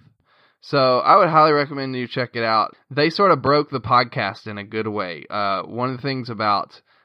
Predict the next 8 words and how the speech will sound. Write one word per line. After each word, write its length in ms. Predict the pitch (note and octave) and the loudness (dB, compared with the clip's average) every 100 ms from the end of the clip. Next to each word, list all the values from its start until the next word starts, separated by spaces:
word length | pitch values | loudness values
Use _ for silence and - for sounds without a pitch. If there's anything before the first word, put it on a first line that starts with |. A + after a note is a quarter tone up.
| _ | _
The 120 | A#2 G#2+ | -16 -14
Calling 500 | - G#2+ G#2 G2 G2 | -6 -4 -2 -4 -8
is 180 | F2+ - | -14 -14
that 420 | F2+ E2+ B1+ - _ _ _ _ _ | -12 -12 -12 -18 _ _ _ _ _
when 760 | G#2 G#2+ G#2 G2 F#2+ F#2+ F#2+ F2+ _ _ | -14 -10 -10 -10 -12 -14 -16 -18 _ _
I 160 | G2 G2 | -8 -6
interview 480 | C3+ F3 D#3 B2 | -6 -4 -4 -4
people, 580 | G#2+ B2+ G#2 A2 A#2 D#3+ | -6 -10 -10 -8 -8 -8